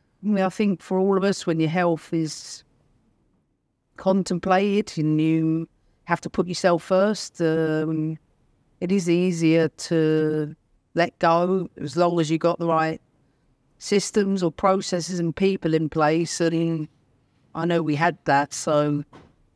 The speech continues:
I trust each and every, you know, member that worked for us at Chelsea that they could deliver, uh, for the players and the players themselves, you know, exceptional leaders. So I think it was an easier task than people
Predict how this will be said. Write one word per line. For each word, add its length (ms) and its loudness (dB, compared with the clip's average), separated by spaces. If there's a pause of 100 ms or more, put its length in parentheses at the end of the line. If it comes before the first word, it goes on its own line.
I 80 -2
trust 840 -4
each 220 2
and 80 -2
every, 540 0 (220)
you 120 -2
know, 180 2
member 300 0
that 140 0
worked 500 -2
for 160 -6
us 160 -4
at 80 -14
Chelsea 540 0
that 180 0 (400)
they 100 2
could 220 0
deliver, 840 2
uh, 40 -4
for 160 -8
the 80 -2
players 560 0
and 180 2
the 60 0
players 380 0
themselves, 760 -2 (500)
you 60 -8
know, 380 -4 (380)
exceptional 580 -4
leaders. 480 -4
So 380 -2 (500)
I 140 -2
think 280 0
it 120 -2
was 180 -2
an 300 0 (160)
easier 420 2
task 400 -2
than 140 0
people 420 -2